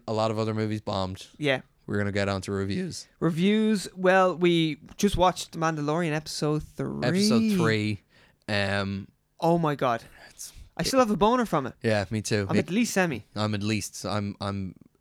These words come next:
Speaker 1: I could be flaccid or erect depending on how much I think about it.
Speaker 2: Either way, I need new underwear.
Speaker 1: Yeah, me
Speaker 2: Yeah,
Speaker 1: too.
Speaker 2: back and front. Uh, like,
Speaker 1: Yeah.
Speaker 2: great episode.
Speaker 1: So good.
Speaker 2: So good.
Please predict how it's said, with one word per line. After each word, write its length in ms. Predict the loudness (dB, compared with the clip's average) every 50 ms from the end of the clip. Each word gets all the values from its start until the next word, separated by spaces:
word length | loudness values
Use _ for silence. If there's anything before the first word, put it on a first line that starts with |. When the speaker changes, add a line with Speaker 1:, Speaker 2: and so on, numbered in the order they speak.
| _ _ _ _ _ _ _ _ _ _ _ _
Speaker 1:
I 120 | -6 -6 -4
could 220 | -2 -4 -4 -2
be 140 | -2 -2 -2
flaccid 460 | -4 -2 -2 0 0 0 -2 -2 -2
or 100 | 0 0 2
erect 320 | 2 2 0 0 -2 _
depending 300 | -8 -4 -4 -2 -2 -2
on 60 | -2
how 100 | -4 -4 -4
much 160 | -4 -4 -6
I 60 | -6
think 200 | -6 -6 -6 -6
about 220 | -8 -10 -10 -10
it. 100 | -10 -4 0
Speaker 2:
Either 220 | 2 4 4 4
way, 160 | 2 2 0
I 40 | -2
need 220 | -2 -4 -6 -6 -6
new 220 | -6 -6 -6 -6
underwear. 320 | -6 -8 -8 -10 -12 -8 -4
Speaker 1:
Yeah, 260 | -4 -2 -2 -2 -4 -8 -14 _ _ _ _ _
me 120 | -10 -10 -8
Speaker 2:
Yeah, 40 | -8
Speaker 1:
too. 240 | -8 -8 -10 -8 -6
Speaker 2:
back 180 | -4 -4 -4 -6
and 140 | -8 -12 -12
front. 180 | -14 -16 -16 -18 _ _ -20 -20 -20 -20 _ -6
Uh, 180 | -6 -4 -4 -6 -6 -4
like, 280 | -2 -2 -2 -2 -6 -14 _ _ _ _ _ _ _ _ -20
Speaker 1:
Yeah. 180 | -20 -18 -16 -4
Speaker 2:
great 360 | 0 4 4 6 6 4 2 0
episode. 440 | -4 -4 -6 -6 -6 -8 -10 -12 -14 _
Speaker 1:
So 260 | -10 -4 -2 -2 0 0
good. 200 | 0 -2 -2 -2
Speaker 2:
So 340 | -4 0 2 4 4 4
good. 280 | 4 4 4 2 2 0